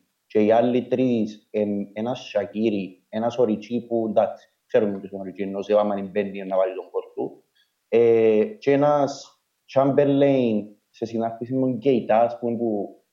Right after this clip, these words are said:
εν και δυο, ένας τραυματίζεται, ο άλλος έρχεται και ξανά,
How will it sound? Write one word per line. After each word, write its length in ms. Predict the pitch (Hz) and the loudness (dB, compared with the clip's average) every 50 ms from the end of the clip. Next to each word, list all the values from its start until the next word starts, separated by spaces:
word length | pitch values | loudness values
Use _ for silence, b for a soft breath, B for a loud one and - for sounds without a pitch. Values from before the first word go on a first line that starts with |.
| _ | _
εν 140 | _ 104 107 | _ -4 -2
και 120 | 101 107 | -2 -2
δυο, 380 | 104 107 - - _ 113 117 117 | -4 -6 -10 -4 _ 2 4 4
ένας 180 | 117 117 113 - | 4 2 0 0
τραυματίζεται, 560 | 123 123 110 104 104 104 110 104 117 113 110 | 0 0 0 0 0 0 0 0 0 2 2
ο 40 | 107 | 2
άλλος 200 | 101 104 107 110 | 2 2 -2 -2
έρχεται 300 | 107 - - 110 107 113 | -6 -6 -6 -4 -4 -2
και 120 | 110 113 | -4 -6
ξανά, 680 | - - - 107 101 104 110 107 107 117 - - - - | -8 -10 -10 -8 -6 -4 -2 -2 -2 -4 -4 -8 -12 -18